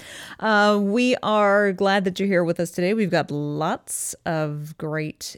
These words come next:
information to cover, uh, in our first segment today. Of course, we're gonna get you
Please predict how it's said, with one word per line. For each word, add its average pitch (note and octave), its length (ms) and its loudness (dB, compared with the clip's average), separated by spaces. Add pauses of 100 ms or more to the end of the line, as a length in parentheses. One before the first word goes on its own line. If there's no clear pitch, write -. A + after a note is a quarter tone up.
information D#3 600 -6
to - 100 -10
cover, D#3 420 -6 (480)
uh, E3+ 400 -4
in E3 140 -6
our D#3 160 -2
first F#3 280 -4
segment F3 300 -2
today. F3 200 -2
Of D#3+ 80 -6
course, F3+ 280 -4
we're E3+ 100 -10
gonna E3 120 -4
get D#3+ 220 -6
you - 80 -20